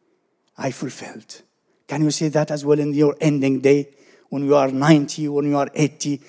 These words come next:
when you are five minutes before you're dying, say, "Lord,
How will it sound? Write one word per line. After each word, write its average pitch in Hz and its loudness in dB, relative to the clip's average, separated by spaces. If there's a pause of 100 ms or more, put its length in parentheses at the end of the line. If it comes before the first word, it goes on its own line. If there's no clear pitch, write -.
(200)
when 139 -2
you 143 4
are 139 0 (840)
five 170 0
minutes 160 -2
before 156 -2
you're 160 2
dying, 151 0
say, - -16
"Lord, 139 -6